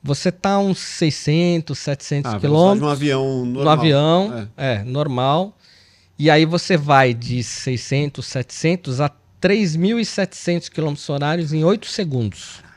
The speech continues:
Speaker 1: Mas na Virgin Galactic, você vê lá um vídeo, basicamente quando acende o motor, o cara vai pra trás.
Speaker 2: Ah, a gente vai colocar um insert disso.
Speaker 1: <laughs> É muito
Speaker 2: É.
Speaker 1: legal, assim, cê, cê vê aquela pressão da força G, basicamente o rosto faz assim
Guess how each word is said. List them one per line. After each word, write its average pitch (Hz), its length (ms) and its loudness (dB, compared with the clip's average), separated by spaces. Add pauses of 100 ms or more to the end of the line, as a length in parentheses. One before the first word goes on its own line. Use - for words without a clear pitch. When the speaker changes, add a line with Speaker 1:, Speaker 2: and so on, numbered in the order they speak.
(240)
Speaker 1:
Mas 127 360 0
na 131 180 2
Virgin 135 320 0
Galactic, 135 460 -2
você 131 260 -4
vê 135 200 0
lá 135 140 0
um 139 100 0
vídeo, 147 400 0 (800)
basicamente 180 640 0
quando 190 200 -4
acende 180 340 -4
o 185 40 -2
motor, 185 460 -2
o 151 40 -4
cara 180 280 -10
vai 208 160 -6
pra 220 200 -12
trás. 220 300 -8 (680)
Speaker 2:
Ah, 120 80 -6
a 104 60 -2
gente 110 160 -4
vai 143 100 -6
colocar 135 240 -2
um 123 80 0
insert 110 380 -2
disso. 101 340 -8 (180)
Speaker 1:
<laughs> - 880 -6
É 160 100 4
muito 147 320 -2
Speaker 2:
É. - 20 0
Speaker 1:
legal, 185 320 4
assim, 143 300 -2
cê, - 140 -10 (340)
cê - 200 -8
vê 156 180 2
aquela 170 340 0
pressão 175 540 -4
da 170 120 -6
força 147 380 -8
G, 151 300 -6 (560)
basicamente 156 680 0
o 143 40 0
rosto 151 200 -4
faz 160 220 -4
assim 165 400 -6